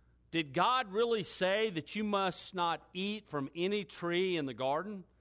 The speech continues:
The woman said to the serpent, 'We may eat from the trees of the garden,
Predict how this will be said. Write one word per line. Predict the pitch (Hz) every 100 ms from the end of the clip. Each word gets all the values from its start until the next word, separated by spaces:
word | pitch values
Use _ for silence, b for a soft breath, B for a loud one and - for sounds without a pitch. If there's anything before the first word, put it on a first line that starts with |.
| b b b
The | 156
woman | 156 214 208
said | 185 208 196 156
to | 175
the | 160
serpent, | - 214 233 220 156 151
'We | 151 240
may | 226 208
eat | 214 254 247 -
from | 190 180
the | 165
trees | - 220 226 202 160
of | 160
the |
garden, | 160 208 240 180 151